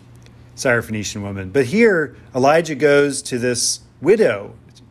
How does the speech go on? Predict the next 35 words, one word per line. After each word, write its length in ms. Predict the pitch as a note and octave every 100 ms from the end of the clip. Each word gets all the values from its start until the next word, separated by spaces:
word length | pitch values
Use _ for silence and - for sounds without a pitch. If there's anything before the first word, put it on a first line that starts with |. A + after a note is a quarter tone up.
| -
He's 240 | A#2+ A2 D3+
ex-, 160 | -
specifically 580 | - A#2+ - B3+ C4 F3
told 300 | - D#3+ E3+
to 60 | C3+
go 200 | C#3+ D3
to 140 | B2+
a 80 | A2
widow, 560 | G#2 D#3 B2+ G2 G2 - - - - - - _ _ _
which 380 | D#3 F#3 - - -
is 200 | F3 E3
really 520 | B3+ D4 G3 D3 B2+ - _ -
not 280 | G3 A#3 D#3
wise. 680 | E3 E3+ G#2+ G#2 - - - - -
When 160 | C#3
you're 180 | G3+ C4+
in 80 | A3
the 120 | C#3
midst 360 | B2 D#3 F#3 -
of 100 | C3
a 80 |
famine 640 | A2+ - D#3+ C3 G#2+ D3 D#3 - - _ - - _ -
and 200 | B2 C3+
you're 480 | E3+ F3 D#3 C#3+ -
needing 360 | C3 D#3+ F3+ C#3+
resources, 880 | C3+ F3 C3+ A2 G2 A2 B2 B2+ - - _ - - - - - -
like, 300 | C3+ C#3+ C3+ -
you 120 | D#3 E3+
don't 220 | A#3+ A3
go 200 | G#3 G3+
to 80 | E3+
a 140 | C#3+
widow 440 | D#3 C4 C#3+ A2
for 180 | G#2+ C#3+
help. 400 | B2 C4 C#3+ -